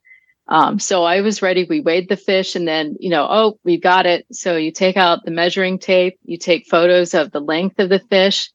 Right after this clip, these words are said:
the width of the fish, and that what's most important is take a picture of the fish and the angler.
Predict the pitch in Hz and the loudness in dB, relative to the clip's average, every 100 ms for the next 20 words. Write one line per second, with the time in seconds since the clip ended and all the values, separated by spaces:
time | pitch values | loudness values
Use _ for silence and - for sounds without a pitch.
0 | - 160 143 175 - 196 214 202 208 208 | -4 -4 0 -2 0 0 0 0 2 2
1 | 208 - - _ _ - 190 175 160 185 | 0 -6 -12 _ _ -2 2 2 0 0
2 | 190 190 185 196 185 185 165 175 139 170 | -2 -2 -2 -2 -2 -6 -2 -4 -4 -6
3 | - 165 175 180 175 - 170 151 - 180 | -2 -2 -2 -2 -2 2 2 2 2 0
4 | 185 185 - 170 151 - - 160 147 147 | 2 -2 0 0 0 -4 -4 -4 -4 -4
5 | 151 147 113 120 | -4 -4 -4 -6